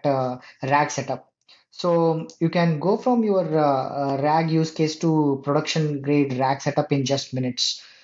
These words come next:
So after running, uh, this rag builder, I'm gonna show you in a minute or so. Uh, it will basically let you know the, uh,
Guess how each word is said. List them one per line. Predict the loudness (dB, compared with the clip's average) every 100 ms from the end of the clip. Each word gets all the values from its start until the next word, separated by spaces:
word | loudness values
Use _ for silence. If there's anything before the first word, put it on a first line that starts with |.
| _
So | -4 0 2 0 0 0
after | -2 0 0 0 0
running, | 0 0 2 2 0 -2
uh, | -2 -2
this | -2 -4
rag | 0 0 0 0
builder, | 0 2 0 -2 -6
I'm | -2
gonna | 0 2
show | 2
you | 2 4
in | 2
a | 2
minute | 0 -2 -2
or | -4
so. | -2 -6 -6 _ _ _ _ _ _ _ _ _ _ _ _ -8 0
Uh, | 2 2
it | 0
will | 0 2
basically | 2 0 -2 -2 0 2
let | 2 2
you | 2
know | 2 2 2 0 -2
the, | 0 2 2 0 -4
uh, | -2 2 2 2 0